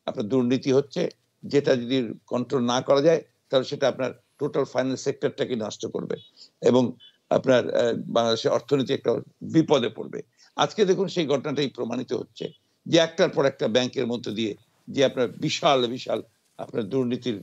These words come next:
খবর বেরিয়ে আসছে এবং যে স্বজনপ্রীতির খবর বেরিয়ে আসছে, ব্যাংকিং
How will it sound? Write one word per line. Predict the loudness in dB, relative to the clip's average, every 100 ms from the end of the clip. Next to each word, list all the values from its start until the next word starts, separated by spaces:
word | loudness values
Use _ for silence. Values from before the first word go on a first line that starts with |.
| _
খবর | 0 0
বেরিয়ে | -2 -2 0
আসছে | -2 -2 -6 -6 _ _ _
এবং | 0 2 0
যে | 0 0 0 -6 _
স্বজনপ্রীতির | 0 2 2 -2 -6 -8
খবর | -2 0 2
বেরিয়ে | 0 0
আসছে, | -2 -2 -8 -8 _ _ -8
ব্যাংকিং | 2 2 2 0 0